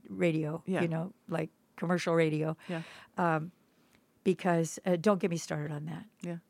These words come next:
Speaker 1: I will just say quickly that I don't think ninety-nine percent of the news we get anymore is actually reporting.
Speaker 2: Yeah,
Speaker 1: <laughs>
Speaker 2: yeah.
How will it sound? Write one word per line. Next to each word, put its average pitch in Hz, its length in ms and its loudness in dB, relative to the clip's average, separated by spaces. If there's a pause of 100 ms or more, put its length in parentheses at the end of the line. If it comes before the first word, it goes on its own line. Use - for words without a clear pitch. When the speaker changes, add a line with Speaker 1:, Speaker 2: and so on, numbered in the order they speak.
(140)
Speaker 1:
I 180 120 4
will 175 120 4
just 165 200 -2
say 160 220 -2
quickly 156 460 -2
that 160 240 0 (260)
I 175 80 0
don't 165 380 0
think 160 320 -2 (280)
ninety-nine 165 560 0
percent 160 340 -2
of 151 120 -4
the - 60 -10
news 175 340 0
we 165 100 -2
get 156 180 -2
anymore 156 480 -2 (240)
is 175 300 2 (300)
actually 165 640 0
reporting. 165 640 0 (500)
Speaker 2:
Yeah, 190 220 4 (100)
Speaker 1:
<laughs> - 140 -16
Speaker 2:
yeah. 170 160 -4